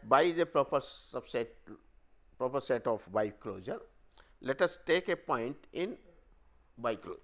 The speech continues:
let us take a point in Y closure. Okay. So, suppose we take a point A Y, let Y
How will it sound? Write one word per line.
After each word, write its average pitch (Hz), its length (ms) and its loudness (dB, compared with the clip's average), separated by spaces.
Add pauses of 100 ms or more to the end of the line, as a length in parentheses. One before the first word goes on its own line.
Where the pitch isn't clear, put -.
(240)
let 117 160 -6
us 131 120 -6
take 156 220 -2
a 160 60 -4
point 123 440 -2 (540)
in 151 280 -4 (240)
Y 110 160 0
closure. 101 420 -6 (1000)
Okay. 147 260 -8 (420)
So, - 160 -4
suppose 147 540 2 (640)
we 139 120 -4
take 170 300 0
a 165 80 0
point 120 440 -4 (840)
A 123 140 0 (120)
Y, 113 360 0 (340)
let 123 380 -2 (1300)
Y 127 420 8